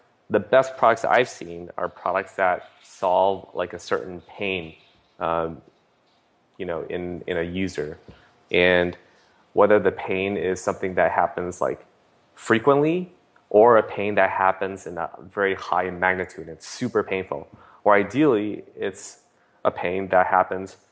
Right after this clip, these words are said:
frequently and it's very, um, painful. So I would say to help shape, um,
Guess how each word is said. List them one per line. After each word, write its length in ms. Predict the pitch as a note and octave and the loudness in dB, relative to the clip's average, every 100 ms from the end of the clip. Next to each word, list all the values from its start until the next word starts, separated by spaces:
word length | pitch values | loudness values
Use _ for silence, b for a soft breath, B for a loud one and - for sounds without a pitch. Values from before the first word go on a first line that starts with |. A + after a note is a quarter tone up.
| _ _ | _ _
frequently 680 | - A2 B2 B2+ D3+ C#3+ _ | -6 -2 0 -2 -4 -6 _
and 200 | C#3+ F3 | -2 -2
it's 140 | C3 - | -2 -4
very, 420 | G2+ G2 F#2 F#2 - - | -2 0 -2 -6 -12 -6
um, 300 | F#2 F2+ F2 - _ _ _ _ _ _ _ - | -4 -4 -6 -16 _ _ _ _ _ _ _ -6
painful. 480 | F2 - - - - _ _ _ _ _ _ | -4 -4 -6 -8 -14 _ _ _ _ _ _
So 560 | - A2+ A2 G#2+ G2+ B B B B _ _ _ _ _ _ | -4 2 6 6 2 B B B B _ _ _ _ _ _
I 80 | G#2+ | 4
would 160 | C3 C3+ | 4 4
say 540 | C3+ A#2+ A2 G#2+ - _ _ _ - | 4 6 4 0 -10 _ _ _ -8
to 180 | A#2+ G#2 | -2 -2
help 600 | - G2 G2+ A#2+ - - - | -2 2 4 4 -4 -20 -12
shape, 500 | - G2+ A2+ - - | -2 0 0 -6 -2
um, 520 | F2 F2 E2+ - | 0 0 -2 -6